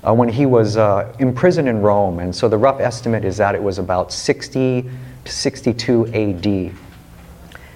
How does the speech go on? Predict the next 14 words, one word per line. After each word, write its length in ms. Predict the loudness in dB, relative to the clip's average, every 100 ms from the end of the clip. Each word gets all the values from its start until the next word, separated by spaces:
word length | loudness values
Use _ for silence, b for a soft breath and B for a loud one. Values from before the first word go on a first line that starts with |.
| B
And 120 | 0
he 160 | 4 4
actually 380 | 4 0 2 4
wrote 340 | 4 4 2
this 240 | -2 0
letter 300 | 2 4 4
to 180 | 0 0
the 120 | 0
Ephesians 580 | 0 -4 -10 -4 -4 -2
when 140 | -4 -2
he 160 | 0
was 200 | 0 0
physically 760 | -2 2 2 2 0 2 2 0
chained 680 | -4 -2 0 0 -2 -4